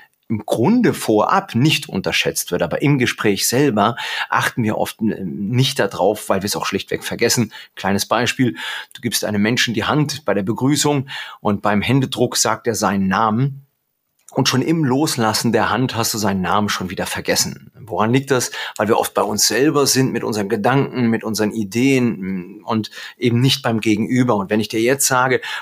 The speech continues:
beobachte nicht nur, also hör dem Gegenüber nicht nur zu, sondern beobachte auch seine Körpersprache, beobachte deine Körpersprache, dann sind das insgesamt gleich schon drei Dinge, die ich von dir aktiv bewusst erwarte.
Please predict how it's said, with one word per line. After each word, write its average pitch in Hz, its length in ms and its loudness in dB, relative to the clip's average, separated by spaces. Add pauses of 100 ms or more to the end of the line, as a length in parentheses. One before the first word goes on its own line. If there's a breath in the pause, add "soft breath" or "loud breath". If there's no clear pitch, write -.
beobachte 151 640 0
nicht 135 240 2
nur, 131 100 4
also 107 160 0 (100)
hör 139 200 2
dem 127 160 2
Gegenüber 120 400 0
nicht 110 200 -2
nur 107 120 0
zu, 143 240 -2
sondern 123 280 2
beobachte 113 520 0
auch - 80 -2
seine 104 220 -2
Körpersprache, 117 800 -2
beobachte 107 560 -4
deine 143 340 0
Körpersprache, 107 720 0 (380 loud breath)
dann 98 160 -8
sind 120 160 -2
das 123 120 2
insgesamt 120 440 -2
gleich 113 180 0
schon 113 160 0
drei 117 240 0
Dinge, 135 300 2
die 110 160 -4
ich 101 80 -6
von 107 160 -2
dir 110 180 2
aktiv - 540 -2
bewusst 117 560 -2
erwarte. 107 640 0